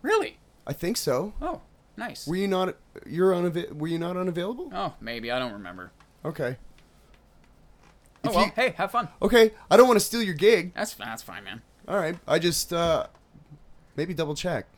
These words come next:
Speaker 1: Yeah, I'll, I'll, I'll, I'll double check that. But
Speaker 2: 'Cause, like, is, if you can take it, fucking, it's your, you know, you're in that band. You should take the show. But I feel like I'm,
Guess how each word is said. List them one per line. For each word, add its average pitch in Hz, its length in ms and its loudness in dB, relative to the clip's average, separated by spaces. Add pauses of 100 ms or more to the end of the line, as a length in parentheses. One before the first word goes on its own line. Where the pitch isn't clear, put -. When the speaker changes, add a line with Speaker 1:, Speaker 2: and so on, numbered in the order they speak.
(380)
Speaker 1:
Yeah, 196 240 -4
I'll, 208 120 -6
I'll, 208 220 -8
I'll, 170 240 -10
I'll 165 120 -4
double 107 260 -8
check 90 260 -16
that. 87 220 -14 (140)
But 151 100 -4
Speaker 2:
'Cause, 185 260 2
like, 180 220 2
is, 165 120 0
if 185 220 -2
you 202 100 -6
can 220 160 -2
take 175 280 -2
it, 113 120 -4
fucking, 151 380 -4
it's 139 220 -6
your, 143 260 -4
you 156 140 -8
know, 123 80 -4
you're 147 280 -2
in 165 120 -2
that 113 220 -6
band. 135 280 -6
You 101 80 -10
should 101 160 -14
take 127 200 -10
the 92 60 -12
show. 156 360 -4
But 101 240 -6
I 113 60 -8
feel 143 220 -6
like 139 200 -6
I'm, 107 320 -6